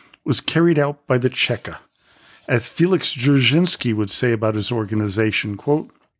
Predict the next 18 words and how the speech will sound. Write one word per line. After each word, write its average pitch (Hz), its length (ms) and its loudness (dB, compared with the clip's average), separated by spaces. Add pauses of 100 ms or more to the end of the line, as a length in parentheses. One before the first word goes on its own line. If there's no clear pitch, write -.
(1160)
"The 113 120 -2
Cheka 139 500 0
is 107 180 -2
the 110 100 -4
defense 123 480 0
of 127 100 2
the 123 100 4
revolution 117 720 2 (280)
as 107 160 -4
the 110 80 0
Red 117 300 2
Army 117 400 0
is, 98 300 -8 (500)
as 110 180 0
in 113 100 2
the 107 80 -2
Civil 110 380 0
War. 98 380 -6